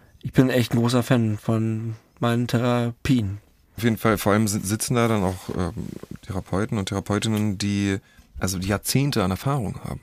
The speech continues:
Speaker 1: Oh ja.
Speaker 2: Im Umgang mit Abhängigen und alles schon mal gehört haben.
Speaker 1: Alles.
Speaker 2: Und die, ich, also ich hatte letztens auch eine, eine Therapiesitzung beim vertretenden Therapeuten und da habe ich, äh, zwei Sitzungen hatte ich bis jetzt bei dem und der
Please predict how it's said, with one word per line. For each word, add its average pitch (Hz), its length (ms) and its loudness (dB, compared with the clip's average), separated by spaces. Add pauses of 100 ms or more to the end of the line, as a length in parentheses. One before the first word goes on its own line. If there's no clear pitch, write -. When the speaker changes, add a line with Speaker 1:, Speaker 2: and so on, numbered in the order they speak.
(140)
Speaker 1:
Oh 107 160 0
ja. 85 120 0
Speaker 2:
Im 120 180 4
Umgang 101 460 2
mit 123 240 -2
Abhängigen 90 520 -2
und - 300 -2
alles 175 320 2
schon 156 160 -4
mal 147 100 -2
gehört 139 340 -4
haben. 101 280 -6
Speaker 1:
Alles. 104 520 0
Speaker 2:
Und 92 140 -6
die, 95 80 0
ich, 87 220 -2
also 113 240 -2
ich 87 140 -4
hatte 131 120 -2
letztens 131 300 -4
auch 120 180 -4
eine, 123 200 -2
eine 113 140 -4
Therapiesitzung 131 960 -4 (380)
beim 98 240 -2
vertretenden 117 520 -4
Therapeuten 113 600 -2 (1000)
und 117 340 0
da 110 80 2
habe 117 100 0
ich, 120 120 -2
äh, 87 160 -2 (260)
zwei 127 240 2
Sitzungen 127 300 -2
hatte 87 140 -6
ich - 60 -18
bis - 80 -14
jetzt 90 220 -6
bei 92 80 -2
dem 90 320 -2
und 95 300 -2 (120)
der 95 480 0